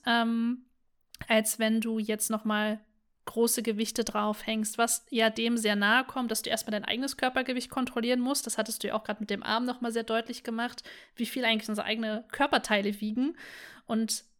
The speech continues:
erst wenn du dein eigenes Körpergewicht gut kontrollieren kannst, dann halt auch die nächste Stufe gehst, zu sagen, „Jetzt kann ich noch mal Gewicht draufpacken.“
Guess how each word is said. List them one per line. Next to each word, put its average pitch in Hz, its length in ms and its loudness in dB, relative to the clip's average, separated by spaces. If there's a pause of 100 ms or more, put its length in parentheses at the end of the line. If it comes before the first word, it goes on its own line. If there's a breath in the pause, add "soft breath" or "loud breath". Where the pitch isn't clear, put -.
erst 294 260 2
wenn 269 60 2
du 240 60 2
dein 226 140 4
eigenes 339 320 2
Körpergewicht 277 640 0
gut - 240 -4
kontrollieren 254 580 0
kannst, 233 520 0
dann 254 300 6
halt 240 200 2
auch - 140 -6
die 226 120 -6
nächste 220 320 0
Stufe 226 360 -2
gehst, 214 260 -4
zu 220 60 -10
sagen, 208 220 -2
„Jetzt 202 180 -4
kann 214 160 -2
ich 214 120 -6
noch 208 120 -4
mal 202 120 -2
Gewicht 220 400 -2
draufpacken.“ 233 600 0